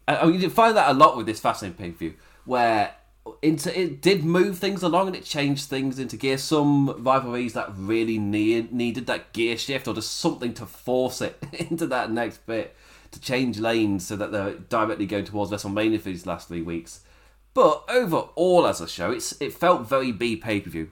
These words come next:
Like, it still s-, almost screamed, like, one-match card, apart from,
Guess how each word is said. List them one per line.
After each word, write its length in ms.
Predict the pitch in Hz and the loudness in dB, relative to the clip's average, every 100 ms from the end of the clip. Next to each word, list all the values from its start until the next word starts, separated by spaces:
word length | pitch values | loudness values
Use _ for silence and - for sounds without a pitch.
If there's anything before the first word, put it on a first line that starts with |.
| - | -6
Like, 180 | 110 123 | -4 -4
it 40 | |
still 380 | - 180 147 139 - _ _ | 0 4 4 2 -14 _ _
s-, 200 | - - - | -18 -8 0
almost 340 | 165 147 143 | 0 0 -4
screamed, 680 | - 131 135 139 120 110 92 | -6 -2 0 0 0 -2 0
like, 260 | 98 90 | -2 -2
one-match 560 | 98 107 101 95 - - | -2 0 0 -2 -6 -6
card, 340 | 101 92 87 85 | -2 0 0 -4
apart 400 | - 113 - - | -4 -2 -2 -4
from, 480 | 98 90 87 85 | -4 -2 -4 -6